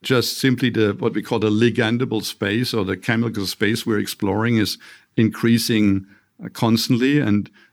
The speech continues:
through that increase of that chemical space, we can come up with completely new molecules. There's nothing more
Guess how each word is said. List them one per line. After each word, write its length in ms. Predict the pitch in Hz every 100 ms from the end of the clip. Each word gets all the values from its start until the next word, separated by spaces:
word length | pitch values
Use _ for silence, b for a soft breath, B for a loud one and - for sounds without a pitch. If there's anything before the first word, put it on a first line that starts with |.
| _
through 200 | - 127
that 140 | 127
increase 460 | 123 110 - 127 120
of 140 | 113 95
that 320 | 107 101 - _
chemical 420 | - 120 117 101
space, 460 | 87 - 135 131 95
we 100 | 107
can 320 | - 113 113
come 200 | - 117
up 200 | 113 107
with 140 | 92 85
completely 460 | 110 104 120 110
new 140 | 104 104
molecules. 560 | 117 127 - 101 92
There's 200 | 101 98
nothing 320 | 113 113 113
more 340 | 107 107 107